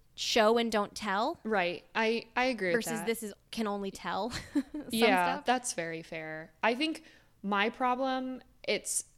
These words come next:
Speaker 2: my problem with this part of it is that, and I said this during our Signs episode, I feel like he, M. Night Shyamalan has a problem creating child characters that are realistic.
Speaker 1: Ooh.
Speaker 2: And I feel like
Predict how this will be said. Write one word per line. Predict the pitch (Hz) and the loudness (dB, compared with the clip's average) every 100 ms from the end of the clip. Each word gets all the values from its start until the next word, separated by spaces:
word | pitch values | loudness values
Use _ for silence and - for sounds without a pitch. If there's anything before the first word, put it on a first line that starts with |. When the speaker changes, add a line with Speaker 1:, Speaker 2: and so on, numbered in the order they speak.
| _ | _
Speaker 2:
my | 196 208 | -4 -2
problem | 214 254 254 269 | 0 0 2 0
with | 220 202 - - | 0 -2 -4 -12
this | 185 185 190 185 - - _ _ _ - - | -6 0 0 0 -8 -14 _ _ _ -20 -20
part | - 214 202 | -4 0 2
of | 214 | 2
it | 254 262 - | 0 0 0
is | 196 185 185 180 - | 0 2 0 -2 -4
that, | 185 180 175 180 | -2 0 0 0
and | 190 | 0
I | 185 | 0
said | 196 233 | 2 2
this | 226 233 | 2 0
during | 220 196 | -2 -2
our | 180 | -2
Signs | - 170 175 | -2 -4 -4
episode, | 175 170 - 170 170 175 - _ - _ _ - | -6 -6 -4 -2 -4 -6 -14 _ -20 _ _ -2
I | 196 196 | 2 2
feel | 214 254 | 4 2
like | 226 214 190 - - - | 4 2 0 -6 -20 -16
he, | - - - - | -16 -16 -10 -2
M. | 190 | 0
Night | 190 170 | 0 -2
Shyamalan | - 180 175 175 170 | -4 -4 -4 -4 -4
has | 175 185 180 | -4 -4 -4
a | |
problem | 180 185 170 180 170 170 170 - | -4 -2 -2 -2 -2 -6 -10 -12
creating | - 233 202 208 208 196 | 0 2 4 4 4 0
child | - 190 180 175 | 0 2 2 2
characters | 185 170 180 190 180 | -2 -2 0 -2 0
that | 175 | 0
are | 170 | 0
realistic. | 165 170 165 170 - 277 302 - - _ _ - | 0 0 0 0 0 0 0 -8 -20 _ _ -6
Speaker 1:
Ooh. | 311 320 190 190 - _ _ _ _ _ _ _ _ _ _ | -2 0 -2 -6 -12 _ _ _ _ _ _ _ _ _ _
Speaker 2:
And | 202 214 | 4 8
I | 214 | 8
feel | 214 247 | 6 4
like | 247 233 220 - | 6 6 4 0